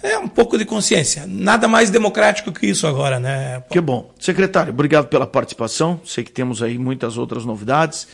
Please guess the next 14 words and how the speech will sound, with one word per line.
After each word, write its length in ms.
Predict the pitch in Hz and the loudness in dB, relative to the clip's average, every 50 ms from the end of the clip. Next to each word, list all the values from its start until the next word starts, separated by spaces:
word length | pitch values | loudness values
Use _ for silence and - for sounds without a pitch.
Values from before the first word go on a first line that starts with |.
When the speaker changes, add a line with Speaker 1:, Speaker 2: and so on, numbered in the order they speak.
| - - - - - | -20 -20 -20 -20 -20
Speaker 2:
as 80 | - | -8
coisas 220 | - 139 139 123 - | -2 0 0 0 0
começam 480 | - 143 131 143 151 - - 156 147 | -2 -2 -2 -2 -2 -2 -2 -2 -2
a 20 | 139 | -2
andar 260 | 131 123 135 139 139 | -2 0 -2 -2 0
não 200 | 139 147 156 165 | 0 0 -2 -2
só, 360 | 156 - - 156 143 135 - - - - - - - | -2 -2 0 0 0 0 -2 -6 -14 -20 -20 -18 -8
eh, 220 | - 117 120 107 113 | -4 -4 -4 -2 -4
voltados 640 | 113 113 113 127 151 147 - - 143 147 135 - | -6 -4 0 2 2 2 2 2 0 0 0 -4
pra 380 | - - 131 120 120 113 104 95 | -6 -4 -2 -2 -2 -2 -4 -6
essa 300 | 101 95 117 - - 113 | -6 -6 -6 -6 -6 -8
questão 360 | 104 - 120 107 - - 135 131 | -6 -6 -6 -6 -4 -4 -4 -4
da 120 | 123 117 | -4 -6
pandemia, 760 | - - 117 107 101 95 107 131 156 165 160 156 143 135 123 | -6 -6 -4 -4 -4 -4 -2 0 0 2 4 4 4 2 0